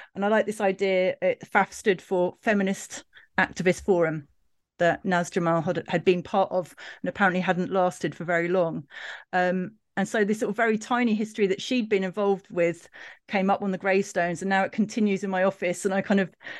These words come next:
have it up there as a reminder that, um, when I'm faffing around, I should actually be <laughs> researching or checking my emails, or in a way, like, a little reminder to sort of keep doing my own work and, uh,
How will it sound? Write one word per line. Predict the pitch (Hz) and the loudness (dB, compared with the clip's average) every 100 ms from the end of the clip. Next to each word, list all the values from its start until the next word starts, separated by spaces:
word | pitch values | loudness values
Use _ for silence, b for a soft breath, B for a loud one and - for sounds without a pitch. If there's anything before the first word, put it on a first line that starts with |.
| B | B
have | 226 220 | -4 0
it | 233 | 2
up | 220 202 | 0 0
there | 208 202 | 0 0
as | 202 | 0
a | 214 | 0
reminder | 208 190 208 214 233 | 2 2 2 2 0
that, | 208 - | -2 0
um, | 185 185 185 - _ B B B B B _ - | 2 2 -2 -6 _ B B B B B _ -6
when | 202 | -2
I'm | 202 | -2
faffing | 202 202 - 202 | 2 0 2 -2
around, | 190 190 202 202 | 0 0 0 -2
I | |
should | 196 208 190 | 0 2 2
actually | - 202 | 0 -2
be | 185 190 196 - | 0 0 0 -4
<laughs> | - | -6
researching | 214 214 - 220 220 254 226 240 | -4 -2 0 0 0 0 2 0
or | 202 208 214 | -2 -2 -4
checking | 214 233 233 | -2 0 2
my | 226 | 2
emails, | 214 214 202 202 202 | 0 0 0 0 0
or | 196 196 185 B B B | -2 -2 -4 B B B
in | - | -2
a | 262 | 0
way, | 269 | 2
like, | 262 254 | 0 0
a | 240 | 0
little | 247 214 | 0 0
reminder | 226 214 220 214 190 | 0 2 2 2 0
to | - 196 190 185 | 0 2 2 0
sort | - 185 | -2 -2
of | 175 - _ - | -4 -8 _ -6
keep | 247 - | -4 0
doing | 208 208 | 2 2
my | 190 180 | 2 0
own | 180 | 0
work | 180 170 170 - - - | 0 0 0 -6 -4 0
and, | 175 170 160 | 2 2 0
uh, | 175 170 | 0 2